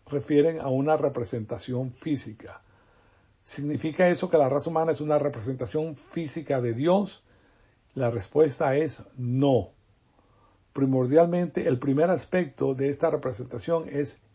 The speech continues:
inmaterial. O sea, no es material y tiene que ver con lo que compone a un hombre en términos de su alma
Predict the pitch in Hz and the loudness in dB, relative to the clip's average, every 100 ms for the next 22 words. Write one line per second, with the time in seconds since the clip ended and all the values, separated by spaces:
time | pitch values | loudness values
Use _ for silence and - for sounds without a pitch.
0 | _ 185 175 160 151 143 135 131 143 131 | _ -4 -2 -2 -4 -4 -2 0 0 0
1 | 98 - _ _ _ _ _ _ - - | -4 -12 _ _ _ _ _ _ -20 -20
2 | - 127 - 170 147 120 - _ _ 139 | -6 -4 4 4 4 0 -12 _ _ 0
3 | 139 156 170 143 151 139 131 147 147 120 | 4 6 4 2 -2 0 2 4 6 4
4 | 104 127 120 147 156 151 139 151 160 131 | 0 -10 -4 -2 0 2 6 6 4 -2
5 | _ _ - 151 147 139 127 139 123 135 | _ _ 0 4 4 2 2 -2 -2 -4
6 | 123 123 175 170 143 143 139 151 165 143 | -4 2 2 2 -2 -2 -2 2 2 2
7 | 139 135 - 135 131 165 165 156 139 139 | 0 -2 -2 -6 2 2 2 -2 -4 -4
8 | 123 135 156 175 185 | -4 0 2 2 -2